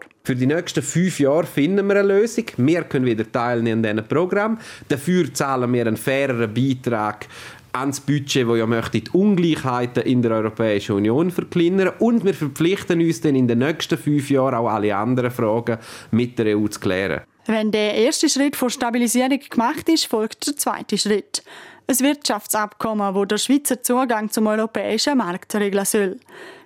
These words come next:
Speaker 2: Schritt eins und zwei verfolgen also weiterhin einen bilateralen Weg zwischen der Schweiz und Europa.
Speaker 1: Wir sind für den bilateralen Weg. Wir wollen ihn ja retten, wir wollen ihn weiterentwickeln. Wir glauben einfach, dass das nicht das Ende vom Weg sein darf. Es darf kein Selbstzweck sein.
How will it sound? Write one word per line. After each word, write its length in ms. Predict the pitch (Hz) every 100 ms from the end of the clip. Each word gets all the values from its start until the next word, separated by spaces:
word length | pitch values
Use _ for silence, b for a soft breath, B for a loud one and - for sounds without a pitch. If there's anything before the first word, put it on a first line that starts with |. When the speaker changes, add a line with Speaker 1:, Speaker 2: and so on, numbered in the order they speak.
| -
Speaker 2:
Schritt 280 | 233 214
eins 260 | 208 214 -
und 100 | 208
zwei 320 | 220 220 311
verfolgen 540 | - 311 277 285 269 233
also 300 | 226 240 208
weiterhin 400 | 220 208 196 180
einen 120 | 180
bilateralen 720 | 226 226 214 - 208 202 208
Weg 300 | 208 - -
zwischen 280 | 202 196 208
der 60 | -
Schweiz 320 | 226 220 -
und 160 | 208 208
Europa. 580 | 208 214 185 - 202 - _ _ -
Speaker 1:
Wir 140 | 160
sind 280 | - 151 220
für 120 | 214
den 180 | 202 196
bilateralen 640 | 202 202 - 185 180 196
Weg. 340 | 196 87 - - B B B B B
Wir 180 | 120 143
wollen 260 | 143 135 123
ihn 80 |
ja 100 | 117
retten, 460 | 110 175 - 131 98 -
wir 180 | 120 127
wollen 160 | 131
ihn 140 | 120 127
weiterentwickeln. 920 | 190 - 180 147 135 113 80 104 104
Wir 140 | 151
glauben 460 | 147 151 175 175 165
einfach, 300 | 143 139 -
dass 200 | 139 -
das 180 | 131 -
nicht 180 | 123
das 100 | -
Ende 340 | 151 160 196 180
vom 240 | - 170
Weg 320 | 151 151 156
sein 280 | - 151 151
darf. 280 | - 90 - 107
Es 80 |
darf 180 | - 127
kein 140 | - 160
Selbstzweck 800 | - 160 170 - - 160 156 -
sein. 260 | - 90